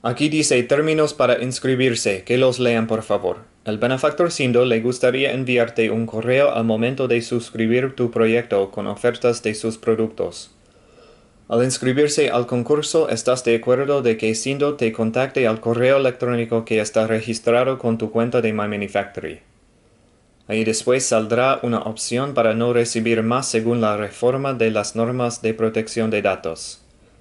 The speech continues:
También les das permiso que tu postulación aparezca en su sitio.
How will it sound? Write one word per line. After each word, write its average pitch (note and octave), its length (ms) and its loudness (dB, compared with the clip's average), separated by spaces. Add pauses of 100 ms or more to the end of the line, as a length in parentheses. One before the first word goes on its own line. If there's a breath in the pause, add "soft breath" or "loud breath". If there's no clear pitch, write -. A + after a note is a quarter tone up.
(140 soft breath)
También A2 540 -2
les A2+ 240 2
das A2 240 0
permiso C3+ 680 -2
que G#2 140 -4
tu G#2 220 -10
postulación G2+ 800 -4
aparezca G#2+ 680 -2
en G#2 120 -8
su G2 120 -10
sitio. F#2 400 -8